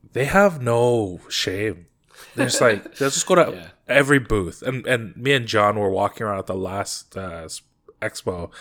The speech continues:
Speaker 1: and this kid just came up to every booth. He's like, "Hey, do you,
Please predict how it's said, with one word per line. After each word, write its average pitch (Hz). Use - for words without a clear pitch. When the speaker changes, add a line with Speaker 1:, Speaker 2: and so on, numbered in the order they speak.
Speaker 1:
and 127
this 127
kid 127
just -
came 120
up 117
to -
every 117
booth. 104
He's 104
like, 98
"Hey, 120
do 98
you, -